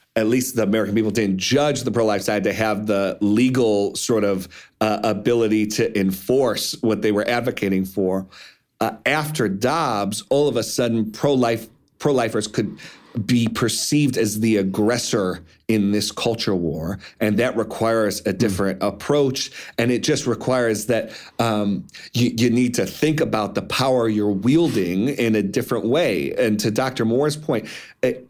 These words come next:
Speaker 1: I think that there is more openness among the American electorate for pro-life legislation, um, that is advanced by people who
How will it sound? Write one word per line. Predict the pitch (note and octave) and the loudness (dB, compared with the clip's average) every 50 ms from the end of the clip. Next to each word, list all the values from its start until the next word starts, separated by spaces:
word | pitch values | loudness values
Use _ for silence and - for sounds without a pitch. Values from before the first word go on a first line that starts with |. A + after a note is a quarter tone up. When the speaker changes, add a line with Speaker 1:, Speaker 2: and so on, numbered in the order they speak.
| - - - _ - | -10 -10 -8 _ -4
Speaker 1:
I | A2+ D3+ F#3 G3 E3 | -2 0 0 0 0
think | - D#3+ D#3 D#3 D3 D3+ | 0 0 0 0 0 0
that | D3+ B2+ F2+ | -2 -2 0
there | C#3 C#3 C3 | 0 0 0
is | A#2+ G#2 A2 | 0 0 0
more | A2+ B2 C3 D3+ D#3+ D#3 D#3+ D3 | 0 2 2 2 2 0 0 0
openness | C#3+ E3+ F#3+ F3+ - A#2+ G#2+ F#2 E2+ F#2+ - - - | 0 0 0 0 -2 0 0 0 -2 -4 -6 -4 0
among | A2 G#2+ A2+ A#2+ A#2 A2+ | 2 2 2 2 2 2
the | A2+ | 2
American | A2+ A2 A#2 B2+ C3 B2 - A2+ | 2 2 2 0 0 0 0 0
electorate | G#2+ G#2+ A2 B2 C3 - - - A#2 G2 - - - - - - _ | 0 0 0 0 -2 -4 -4 -2 -2 -2 -2 -6 -12 -20 -20 -20 _
for | - - C3 A#2 G#2+ | -4 0 0 2 0
pro-life | A2 A2 - - D3+ D3+ C#3 C3+ C3 C3+ C3 C3 | 0 -2 -2 0 2 2 2 2 2 0 -2 -2
legislation, | C3+ B2 B2 B2 B2 B2 A2+ - - B2+ B2+ B2+ B2 - - A#2+ A2+ G#2+ G#2+ B2 B2 - - - - - - _ _ - | -2 0 0 0 0 -2 -2 -2 0 0 2 2 0 0 0 0 0 0 -2 -2 -4 -8 -12 -20 -20 -20 -20 _ _ -4
um, | - A#2 A#2 A2+ A2 A2 G#2+ - | -2 0 0 0 -2 -4 -4 -2
that | A2+ A#2 A#2 A#2 A#2 | -2 0 0 2 2
is | B2+ A#2+ G#2 A2+ | 0 0 2 0
advanced | A2 G#2+ G#2 G#2 A2+ A#2+ C3 D3 D#3 D3 - | 0 0 0 0 0 0 0 0 -2 -4 -4
by | - B2 A#2 A2 | -2 -2 -2 -2
people | G#2 - C3 B2 B2 A#2+ A2+ A2 G#2+ A2 A2 G#2+ - - - _ _ _ _ _ _ _ | -2 0 -2 -2 0 0 0 2 0 0 -2 -6 -12 -20 -20 _ _ _ _ _ _ _
who | - - - C3+ C3 B2+ B2 A#2+ B2 B2 B2 | -4 0 2 4 4 4 4 2 2 -2 -4